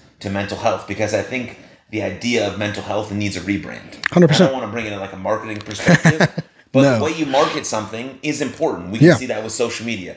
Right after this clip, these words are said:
Speaker 2: Yep.
Speaker 1: right? If you market it correctly, people will buy in.
Speaker 2: Click.
Speaker 1: And so we have to market mental health in a way where people will buy in.
Speaker 2: Yep.
Speaker 1: And so, 'cause right now, not right now, but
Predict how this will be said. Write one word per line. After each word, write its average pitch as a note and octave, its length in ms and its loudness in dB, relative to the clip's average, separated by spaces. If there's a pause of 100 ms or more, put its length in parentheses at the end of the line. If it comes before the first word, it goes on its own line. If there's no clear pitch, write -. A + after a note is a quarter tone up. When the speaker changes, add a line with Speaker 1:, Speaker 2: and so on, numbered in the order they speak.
(140)
Speaker 2:
Yep. E3 100 6
Speaker 1:
right? - 60 -2
If G#2 120 -6
you G2+ 80 -4
market A#2 340 0
it D#3 140 -2
correctly, A#2 600 -4 (200)
people A#2 320 -4
will G#2+ 80 -2
buy F#2 260 -4
in. A#1+ 220 -10 (160)
Speaker 2:
Click. A2+ 280 6
Speaker 1:
And G#2 120 -8
so A2 120 -6
we G2+ 120 -6
have C#3 440 -6
to B2 180 -4
market G#2+ 720 -4 (240)
mental C3 380 0
health G#2+ 340 -2
in A2 100 -4
a G#2 40 -2
way G#2 200 0
where G2 140 -4
people G#2 300 -6
will G2+ 120 0
buy F2+ 260 -4
in. D#2 140 -8 (100)
Speaker 2:
Yep. C#3 200 4 (240)
Speaker 1:
And A2+ 140 -8
so, G#2+ 280 0
'cause G#2 280 -10
right C3 240 -2
now, A#2 420 -6
not G2+ 240 -4
right F#2+ 180 -2
now, D#2 200 -8
but F#2+ 200 -6